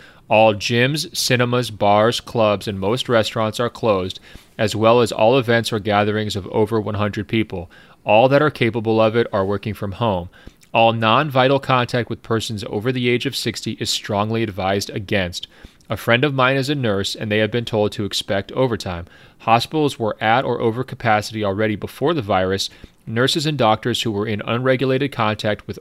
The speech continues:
early infected people are now in quarantine. In both the healthcare system and other vital industries, like electricity, water, heat, public transport, half of leaders and experts are in pre-quarantine, as we expect people going to work will be infected later."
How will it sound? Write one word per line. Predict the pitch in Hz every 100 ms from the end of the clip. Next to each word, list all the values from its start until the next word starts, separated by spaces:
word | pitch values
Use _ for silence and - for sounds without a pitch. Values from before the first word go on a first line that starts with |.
| -
early | 107 117 135
infected | 135 - 110 135
people | - 101 - 98 - - _
are | 104
now | 101 95 110
in | 117
quarantine. | - 135 131 107 92 92 - - - _
In | 113
both | 110 127 139
the |
healthcare | 107 123 135 - 151
system | - 139 - 120
and | 104
other | - 117 135
vital | 113 110 127
industries, | 135 127 104 - 98 92 - - _ -
like | 104 104
electricity, | 95 104 - 127 139 127
water, | 123 98 101 107 107
heat, | 104 107 107 110 -
public | 107 110 104
transport, | 107 107 104 - 101 98 - - _ -
half | - 117 135
of | 147
leaders | 127 131 127
and | 127
experts | 113 - - 110 107
are | 104
in | 98
pre-quarantine, | - 147 143 113 104 101 107 101
as | - 107
we | 110
expect | 110 - 117 110
people | - 110 110
going | 107 104 110
to |
work | 104 104 104 - - - _
will | 117
be | 104 104
infected | 101 - 95 - 98
later." | 101 92 90